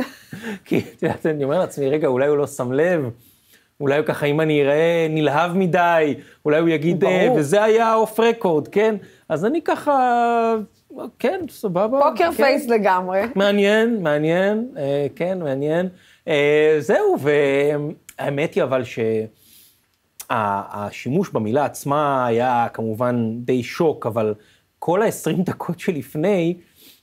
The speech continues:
Speaker 1: לזכותו של טראמפ יאמר שהוא בנה קייס, אה, די, אה, מפורט נגד נתניהו, אה, כלומר, הוא התחיל עם ה-,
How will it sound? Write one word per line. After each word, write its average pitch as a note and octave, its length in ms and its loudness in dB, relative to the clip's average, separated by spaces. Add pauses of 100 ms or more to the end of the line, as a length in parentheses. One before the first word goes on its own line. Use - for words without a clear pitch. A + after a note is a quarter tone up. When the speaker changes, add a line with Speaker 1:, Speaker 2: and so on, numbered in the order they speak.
(220)
Speaker 1:
לזכותו C3+ 560 -4
של F#3+ 200 -2
טראמפ G#3 340 -2
יאמר F#3 320 0
שהוא D#3 240 -4
בנה A#2+ 340 0
קייס, - 680 -2 (600)
אה, B2+ 200 2
די, F#3+ 460 2
אה, B3 60 0
מפורט E3+ 720 0 (280)
נגד E3+ 260 0
נתניהו, E3 760 0 (440)
אה, B2+ 720 2
כלומר, C#3 380 -2
הוא C3+ 200 2
התחיל F3 640 0 (340)
עם D3 240 -2
ה-, C#3 500 0